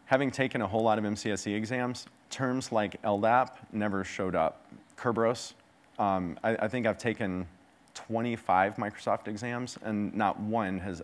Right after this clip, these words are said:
ever had a question that had Kerberos or L dap in it. So we had to understand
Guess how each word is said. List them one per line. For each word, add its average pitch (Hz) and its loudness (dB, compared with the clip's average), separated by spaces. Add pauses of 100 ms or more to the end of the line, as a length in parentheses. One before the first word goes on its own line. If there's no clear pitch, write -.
ever 104 0
had 95 0
a 95 -4
question 92 -4
that 80 -6
had 87 -6
Kerberos 101 -2
or 92 -4
L 92 -2
dap 73 -4
in 64 -10
it. - -16 (440)
So 131 2
we 147 4
had 175 10
to 135 6
understand 107 0